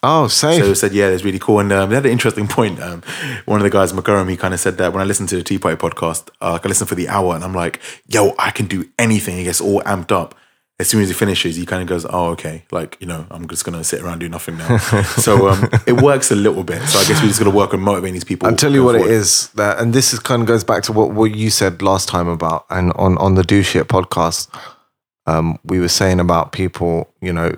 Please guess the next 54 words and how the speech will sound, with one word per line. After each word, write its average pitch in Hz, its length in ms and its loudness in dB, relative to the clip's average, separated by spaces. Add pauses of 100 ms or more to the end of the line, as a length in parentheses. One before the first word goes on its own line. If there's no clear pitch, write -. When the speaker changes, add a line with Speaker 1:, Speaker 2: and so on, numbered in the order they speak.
(140)
Speaker 1:
being 87 180 0
able 87 180 -2
to - 140 -10
read 92 500 -4
and, 85 380 -4
and 87 300 -12
ingest 92 580 -2
all 95 160 0
this 92 240 -4
information, 92 720 -4
Speaker 2:
Yeah, 90 180 -4
unless 95 220 -6
you're - 120 -2
acting 98 220 -4
Speaker 1:
but 90 80 2
Speaker 2:
on - 20 0
it, 101 80 2
Speaker 1:
not - 220 0
Speaker 2:
no. 85 60 -8
Speaker 1:
actioning 92 580 -2
it. 87 200 -2 (220)
So 92 300 0
Speaker 2:
Yeah. 87 140 -2
Speaker 1:
I 95 80 0
read 98 240 0
something 92 420 -2
the 92 120 -2
other 90 180 -4
day. 90 220 -2
In 101 180 -2
fact, 131 300 -2
I 117 40 2
read 113 220 2
it 90 80 2
in 104 140 0
this 98 120 0
Tony 104 240 2
Robbins 95 360 0
book - 180 -8
that 82 100 -4
I'm 80 120 -6
reading. 85 340 -8 (840)
Um, 85 440 2
it - 240 -8
says, 98 440 0 (480)
"There 104 220 0
are 104 40 -4
people 110 380 0
who 113 140 0
know 110 180 4
what 107 240 2
to 113 80 -6
do, 127 280 0 (1120)
um, 90 420 -2